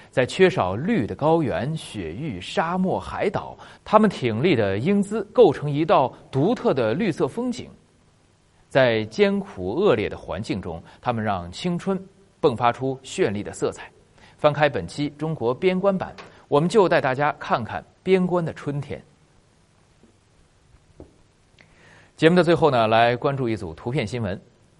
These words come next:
三月十号上午，出席十三届全国人大二次会议的解放军和武警部队代表团分组审议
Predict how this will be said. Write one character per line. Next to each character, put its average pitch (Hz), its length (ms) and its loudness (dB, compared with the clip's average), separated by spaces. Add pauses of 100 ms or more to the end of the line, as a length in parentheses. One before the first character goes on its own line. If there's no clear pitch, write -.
三 185 140 6
月 170 100 6
十 147 160 0
号 147 140 0
上 143 180 2
午， 87 220 -6
出 165 160 -2
席 131 240 -2
十 139 160 -8
三 151 180 -2
届 131 200 0
全 123 200 -6
国 123 120 -2
人 117 100 -4
大 120 140 2
二 120 180 0
次 110 140 -8
会 110 180 -6
议 104 60 -4
的 92 180 -4
解 107 100 -6
放 131 160 -6
军 147 200 -4
和 123 180 0
武 123 240 -4
警 95 240 -6
部 139 160 -6
队 120 160 -2
代 139 160 0
表 90 160 -8
团 104 240 -8
分 208 260 -4
组 127 160 -6
审 98 300 -8
议 131 180 -4